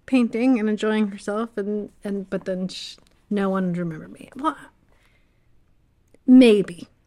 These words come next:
maybe no one would remember her, or maybe everybody will remember her back home, and, and it,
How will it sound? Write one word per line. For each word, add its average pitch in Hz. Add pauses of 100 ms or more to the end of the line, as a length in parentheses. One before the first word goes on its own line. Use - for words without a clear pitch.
maybe 233
no 185
one 170
would 165
remember 175
her, 175 (100)
or 262
maybe 233 (560)
everybody 185
will 165
remember 170
her 175
back 170
home, 185
and, 185 (880)
and 202
it, 190